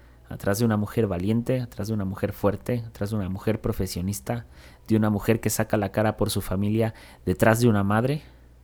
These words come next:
tiene que haber un hombre valiente. Tiene que haber un hombre dispuesto a sacrificarse,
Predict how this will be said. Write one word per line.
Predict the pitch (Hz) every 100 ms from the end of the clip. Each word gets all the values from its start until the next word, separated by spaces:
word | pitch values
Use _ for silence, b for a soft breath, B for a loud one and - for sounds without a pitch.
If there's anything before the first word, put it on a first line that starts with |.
| - - b b b
tiene | - 107 107
que | 101 90
haber | 92 104
un | 107
hombre | 104 104 95 95 - - -
valiente. | 85 85 101 98 - - - - - -
Tiene | - 92
que | 95
haber | 95 101
un | 110
hombre | 117 127 135 143 143 - -
dispuesto | 180 - - 127 - 170 190 - b b b b -
a |
sacrificarse, | 90 95 92 92 92 101 104 120 113